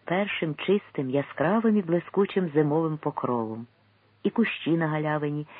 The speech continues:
і висока трава, і дерева в гаю — все виблискувало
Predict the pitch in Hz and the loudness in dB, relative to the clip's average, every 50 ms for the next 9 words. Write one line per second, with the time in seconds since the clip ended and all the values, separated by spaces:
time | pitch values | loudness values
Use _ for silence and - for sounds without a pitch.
0 | - - - 143 151 175 170 - 208 202 - 277 - - - 156 139 143 151 170 | -8 2 4 6 6 6 6 6 2 4 4 2 2 4 4 4 4 4 4 4
1 | 180 175 160 147 151 147 156 170 185 175 180 170 160 151 175 175 165 180 180 170 | 4 2 4 4 4 6 6 6 6 6 6 4 4 4 2 2 2 2 0 0
2 | - - - - - - - _ - - - - - 180 196 240 220 226 202 180 | -2 -8 -14 -16 -18 -20 -20 _ -20 -20 -20 -4 0 2 2 4 4 4 2 4
3 | 180 190 208 208 - - 190 180 185 170 175 | 4 2 2 2 0 -2 0 0 2 2 0